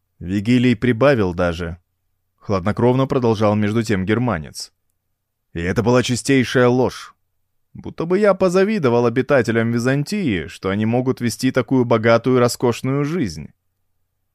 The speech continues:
«К чему он ведёт эту речь?» Всё больше смущался про себя Вигилий. Тут Хризафиос сказал:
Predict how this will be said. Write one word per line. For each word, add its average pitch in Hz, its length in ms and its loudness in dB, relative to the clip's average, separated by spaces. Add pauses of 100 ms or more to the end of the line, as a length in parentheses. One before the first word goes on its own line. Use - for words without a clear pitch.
(480)
«К - 100 -20
чему 92 560 -10
он 95 140 -6
ведёт 95 360 -8
эту 101 160 -10
речь?» 92 400 -10 (800)
Всё - 180 -2
больше 107 320 0
смущался 107 560 -2
про 107 140 -2
себя 95 280 -2
Вигилий. 101 600 -8 (580)
Тут 104 220 -8
Хризафиос 120 600 0
сказал: 135 600 0